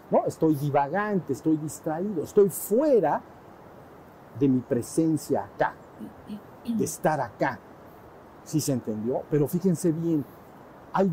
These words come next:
dos posibilidades de estar en la luna. La gente entiende por la luna, estar en la luna, solo esto. La gente entiende, estar en la luna es que de repente me divago y me distraigo y me pongo a pensar en otras cosas,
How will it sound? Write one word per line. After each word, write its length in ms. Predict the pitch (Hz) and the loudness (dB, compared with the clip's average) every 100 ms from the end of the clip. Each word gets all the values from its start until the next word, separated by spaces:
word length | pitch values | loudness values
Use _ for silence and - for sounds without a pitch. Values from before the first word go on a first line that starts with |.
| 151 156 | 0 2
dos 320 | 220 254 - | 2 2 -2
posibilidades 1160 | 294 254 - 196 190 185 190 175 147 147 180 139 | -2 0 2 2 2 2 2 4 2 0 -2 -2
de 40 | |
estar 260 | 120 156 160 | -2 0 0
en 140 | 175 | 2
la 80 | 180 | 2
luna. 340 | 226 254 151 - - | 4 4 4 -2 -4
La 140 | 143 | -4
gente 300 | - 294 311 | 0 2 4
entiende 580 | 247 - 202 208 185 180 | 2 2 2 4 4 2
por 320 | - 143 131 | 2 0 2
la 160 | 127 120 | 2 4
luna, 580 | 131 165 160 127 120 120 | 4 4 4 2 0 -2
estar 280 | - 175 | 0 2
en 100 | 202 | 4
la 100 | 165 | 2
luna, 280 | 143 147 165 | 2 2 0
solo 340 | 151 165 160 151 - - - | 2 4 4 2 -8 -8 -2
esto. 320 | 143 - - - - - - - - - | -2 -2 -12 -20 -20 -20 -20 -20 -20 -4
La 120 | 139 | 2
gente 260 | 135 214 202 | 2 4 4
entiende, 420 | 160 147 123 107 - | 2 0 0 -2 -4
estar 260 | - 262 | 2 4
en 80 | 302 | 4
la 60 | 240 | 4
luna 400 | 196 202 208 - - - | 4 4 2 0 -6 2
es 160 | 190 - | 2 4
que 140 | 233 | 4
de 120 | 190 | 4
repente 720 | 156 160 - 233 220 160 202 202 - | 4 -2 2 4 4 4 2 2 -2
me 240 | 147 156 | 2 2
divago 460 | 143 156 170 202 190 | 2 0 2 4 4
y 40 | |
me 160 | 190 165 | 4 2
distraigo 540 | 156 - - 185 180 185 | 0 -2 2 4 4 4
y 40 | |
me 80 | 151 | 2
pongo 260 | - 165 165 | 2 2 0
a 40 | |
pensar 340 | 156 131 156 | 0 0 0
en 140 | 160 160 | 0 0
otras 260 | 156 165 | -2 -4
cosas, 480 | - 220 - - - | -2 -4 -4 -10 -16